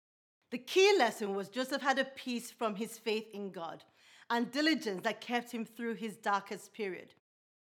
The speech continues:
He was faithful in little, and much was given to him. At the end of Joseph's story in Genesis forty-one fifty-two, it says,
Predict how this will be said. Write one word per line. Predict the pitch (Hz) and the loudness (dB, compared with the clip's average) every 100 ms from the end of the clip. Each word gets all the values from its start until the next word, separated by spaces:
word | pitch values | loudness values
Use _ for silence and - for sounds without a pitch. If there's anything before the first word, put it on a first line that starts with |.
| _ | _
He | 262 | -2
was | 262 - | -2 0
faithful | - 311 320 339 294 | 4 4 4 2 2
in | 269 | 2
little, | 254 269 - 180 170 - _ _ - | 0 -2 -4 -6 -8 -12 _ _ 0
and | 233 233 | 2 4
much | 247 247 | 2 0
was | 240 - | -6 -2
given | 240 214 220 | -2 0 -2
to | - 247 | -4 -4
him. | 214 190 160 156 - _ _ _ _ _ _ | -4 -6 -8 -12 -18 _ _ _ _ _ _
At | 240 226 | 4 6
the | 269 277 | 4 6
end | 294 320 | 6 6
of | 311 - | 2 0
Joseph's | 254 233 254 233 | 0 0 -2 -4
story | - 214 185 190 | -4 -4 -2 -4
in | 214 208 | -4 -4
Genesis | 233 233 240 247 247 | 0 0 0 -4 -10
forty-one | - 247 233 247 220 208 | -6 -6 -4 -4 -4 -4
fifty-two, | - 226 240 - 208 196 | -8 -12 -12 -8 -8 -6
it | 226 | -8
says, | - 247 214 185 | -6 -2 -2 -4